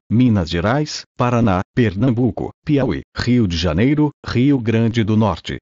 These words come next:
Rio Grande do Sul, Santa Catarina, Sergipe, e poderão ocorrer epidemias e mortes de inocentes. Três, enchentes atingem Sri Lanka,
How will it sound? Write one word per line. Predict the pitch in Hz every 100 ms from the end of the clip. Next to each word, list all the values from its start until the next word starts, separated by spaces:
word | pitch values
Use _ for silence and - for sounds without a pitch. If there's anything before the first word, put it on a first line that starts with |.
| -
Rio | - 120 143
Grande | 123 110 113 107 110
do | 113
Sul, | - 139
Santa | - 127 117 107
Catarina, | 92 87 78 117 156 151 - -
Sergipe, | 127 95 101 117 98 143 - 139
e |
poderão | 135 160 135 107 143 147
ocorrer | 156 107 104 110
epidemias | 107 113 113 110 131 120 90
e |
mortes | 107 110 113 - 113
de | 95
inocentes. | 120 117 117 - 123 - - 69 - - - - - - -
Três, | 98 98 156 - - -
enchentes | 123 131 127 120 113 113 139
atingem | 131 113 113 107 113
Sri | 104 90 123
Lanka, | 123 113 - 131